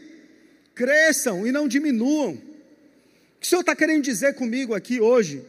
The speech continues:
em relação a essa passagem? O Senhor me mostra que os planos de Deus, o plano maior dele, os planos dele para a minha vida, os sonhos dele para a minha vida,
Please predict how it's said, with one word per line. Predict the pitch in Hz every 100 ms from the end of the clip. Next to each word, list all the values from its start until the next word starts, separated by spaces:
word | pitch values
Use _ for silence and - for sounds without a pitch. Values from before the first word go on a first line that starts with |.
| -
em |
relação | 190 233 196 226 233
a |
essa | 208 220
passagem? | 214 180 196 214 202 143 - - - _ _ -
O | 220
Senhor | 311 330
me | 302
mostra | 220 196 269
que | 269
os | 277 -
planos | - 254 330 381 311
de | 277
Deus, | 240 240 233 - - -
o | 190
plano | - 233 302 370 349
maior | 302 294
dele, | 214 208 208 202 202 - -
os | 190
planos | - 277 339 349
dele | 214 254 240
para | 254 226
a | 220
minha | 233 233
vida, | 170 208 202 202 - - - _
os | 208 -
sonhos | - 302 359 381 285
dele | 180 247 233
para | 214 226
a |
minha | 226 214
vida, | 170 202 196